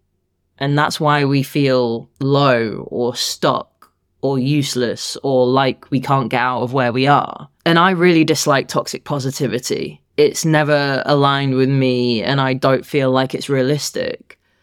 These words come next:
I'm a person that takes medication for anxiety, depression, and mild psychosis. Sometimes things don't feel all that positive for me,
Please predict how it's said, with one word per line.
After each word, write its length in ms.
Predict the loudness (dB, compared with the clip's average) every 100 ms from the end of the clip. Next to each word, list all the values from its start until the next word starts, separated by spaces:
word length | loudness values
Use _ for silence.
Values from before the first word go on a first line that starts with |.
| _ -6
I'm 160 | -2 0
a 60 |
person 680 | -2 0 0 2 0 0 0
that 220 | -2 -4
takes 280 | -2 0 0
medication 920 | -2 0 -2 -2 0 0 -2 -4 -4
for 420 | -4 0 2 2 0 _ _ -4
anxiety, 920 | 0 2 2 2 0 -2 -2 0 0
depression, 840 | -4 -6 -2 -2 0 0 0 -2
and 280 | -4 -4 -6 -10 _ _ _ -6
mild 320 | 0 2 0
psychosis. 1120 | 0 -2 -2 0 0 -2 -8 -12 -14 -20 -20 -20 _ _
Sometimes 600 | -2 -2 0 0 0 -2
things 280 | -2 0 0
don't 300 | 0 -2 -4
feel 320 | -4 0 2
all 240 | 2 0 -2
that 180 | -8
positive 520 | -4 -4 -4 -6 -6 -6
for 160 | -10
me, 380 | -8 -8 -10 -16